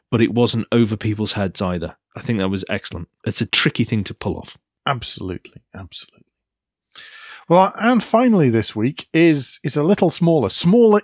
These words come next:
Speaker 2: even than the McMurtry Spurling, and that <laughs> is, uh, and that is the announcement of the twenty twenty-two Hot Wheels Legends Tour competition.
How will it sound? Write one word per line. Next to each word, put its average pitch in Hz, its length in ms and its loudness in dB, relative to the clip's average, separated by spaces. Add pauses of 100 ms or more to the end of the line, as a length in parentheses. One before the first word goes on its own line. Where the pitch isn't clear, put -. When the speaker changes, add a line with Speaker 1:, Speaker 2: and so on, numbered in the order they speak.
Speaker 2:
even 156 600 4 (180)
than 120 200 2
the 113 100 0
McMurtry 113 840 -2
Spurling, 120 640 2 (720)
and 151 220 2
that 165 380 4
<laughs> 123 200 6
is, 156 300 6 (540)
uh, 151 400 8
and 156 120 2
that 202 160 6
is 156 160 2
the 156 100 4
announcement 147 560 0
of 160 340 2
the 131 180 0
twenty 139 300 -4
twenty-two 156 480 0
Hot - 220 0
Wheels 208 300 4
Legends 262 560 2
Tour 170 300 6
competition. 120 880 2